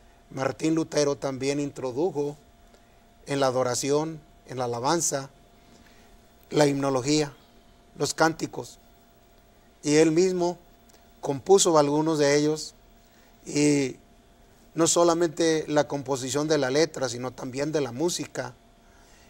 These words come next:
Y entre ellos, uno de los himnos famosos compuestos por Martín Lutero fue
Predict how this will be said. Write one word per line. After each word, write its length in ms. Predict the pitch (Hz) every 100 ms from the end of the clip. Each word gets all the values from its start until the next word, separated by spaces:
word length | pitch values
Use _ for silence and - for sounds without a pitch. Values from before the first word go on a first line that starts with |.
| _
Y 60 | 139
entre 320 | 135 135 139
ellos, 320 | 180 180 160
uno 220 | 160 170
de 60 | 165
los 320 | 147 127 - -
himnos 320 | 147 160 160
famosos 560 | - 131 151 147 147 -
compuestos 720 | - 131 - 147 - 147 - - - - -
por 160 | 143
Martín 440 | 131 123 113 156 151
Lutero 400 | 147 - 143 139
fue 400 | - 135 143